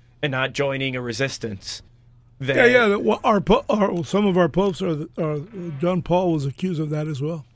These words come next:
Speaker 1: Yeah.
Speaker 2: Same with Benedict.
Speaker 1: So it's, that's the sort of charge against him. But, um, going back, it's, what was I talking about before that?
Speaker 2: You know what?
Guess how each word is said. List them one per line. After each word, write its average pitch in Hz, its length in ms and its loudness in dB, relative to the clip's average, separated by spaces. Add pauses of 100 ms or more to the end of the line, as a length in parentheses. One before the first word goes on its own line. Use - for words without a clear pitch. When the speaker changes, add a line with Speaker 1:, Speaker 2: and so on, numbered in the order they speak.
(120)
Speaker 1:
Yeah. 139 140 -2
Speaker 2:
Same 190 120 4
with 180 160 4
Benedict. 175 420 -2 (460)
Speaker 1:
So 165 300 0
it's, 160 460 -4
that's 170 400 0
the 180 100 -4
sort 170 240 0
of - 80 -12
charge 143 320 0
against 127 360 -4
him. 113 100 -4
But, 107 300 -2
um, 104 320 -4 (1800)
going 165 320 0
back, 147 340 2
it's, - 560 -8
what 139 160 0
was 160 240 0
I 151 80 2
talking 147 360 -2
about 131 220 0
before 117 280 -4
that? 131 220 -2 (1080)
Speaker 2:
You 240 120 -2
know 190 140 6
what? 220 320 2